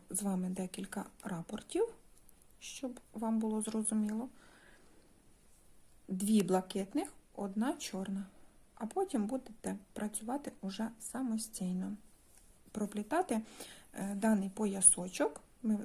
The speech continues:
за-, е, прочі-, чіпляємося голочкою за ось цю першу чорну бісеринку. Е, далі будете вже проплітати, е, самостійно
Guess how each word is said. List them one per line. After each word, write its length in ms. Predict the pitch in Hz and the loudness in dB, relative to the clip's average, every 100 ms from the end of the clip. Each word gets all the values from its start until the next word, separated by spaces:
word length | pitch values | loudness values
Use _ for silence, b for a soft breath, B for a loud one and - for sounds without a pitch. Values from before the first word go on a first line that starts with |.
| - | -2
за-, 60 | 185 | -2
е, 560 | 196 - 196 190 196 196 | -2 -4 -4 -2 -4 -6
прочі-, 580 | - 208 196 196 - 190 | -2 -2 -2 -6 -2 -2
чіпляємося 460 | 196 - 196 196 | 0 0 0 0
голочкою 500 | 220 339 370 - 196 | 2 2 2 0 -6
за 380 | 202 - 247 294 294 | -4 -2 -2 -2 -2
ось 240 | 214 220 | -2 -2
цю 200 | - - | -2 -4
першу 480 | 220 208 208 - - - | -4 -4 -6 -4 -8 -8
чорну 280 | 214 196 196 | -10 -6 -6
бісеринку. 500 | 190 - - 190 - B B B B B B B - 202 | -6 -6 -6 -8 -10 B B B B B B B -14 -6
Е, 260 | 202 202 226 | -4 -2 -2
далі 280 | 269 359 | 2 2
будете 380 | 247 240 247 226 | 0 0 -2 -2
вже 260 | 190 208 233 | -4 -2 -4
проплітати, 800 | 240 220 220 202 240 254 208 202 B B B B B - - - - - - - - - | -4 -6 -4 -4 -4 -2 0 0 B B B B B -20 -20 -20 -20 -20 -16 -12 -6 0
е, 380 | 214 202 208 214 | 2 2 -2 2
самостійно 840 | - 294 240 226 - 190 190 208 | 6 8 8 4 2 -2 0 -2